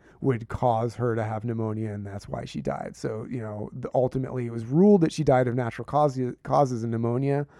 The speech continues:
but there are many claims that, or claims are made that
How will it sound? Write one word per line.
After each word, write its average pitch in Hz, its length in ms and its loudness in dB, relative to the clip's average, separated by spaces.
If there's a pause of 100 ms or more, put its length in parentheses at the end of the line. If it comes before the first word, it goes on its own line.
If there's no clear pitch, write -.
(320)
but 127 360 4
there 139 300 2
are 160 220 8
many 180 340 4
claims 135 500 0
that, 127 480 0
or 147 140 2
claims 185 340 8
are 170 100 8
made 127 440 4 (420)
that 123 640 0